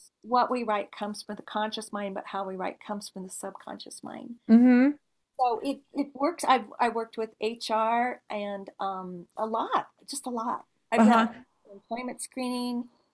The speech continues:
Speaker 1: Um, a college profe-, president of a college hired me to analyze the handwriting of her personal assistant who was gonna watch over kids. A matchmaking company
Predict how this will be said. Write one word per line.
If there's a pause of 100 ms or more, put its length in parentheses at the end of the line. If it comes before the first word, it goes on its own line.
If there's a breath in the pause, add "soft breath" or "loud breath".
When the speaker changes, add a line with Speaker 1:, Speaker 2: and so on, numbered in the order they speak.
(220)
Speaker 1:
Um,
a
college
profe-, (260)
president
of
a
college
hired
me (500)
to
analyze
the
handwriting
of
her
personal
assistant
who
was
gonna
watch
over
kids. (320)
A
matchmaking
company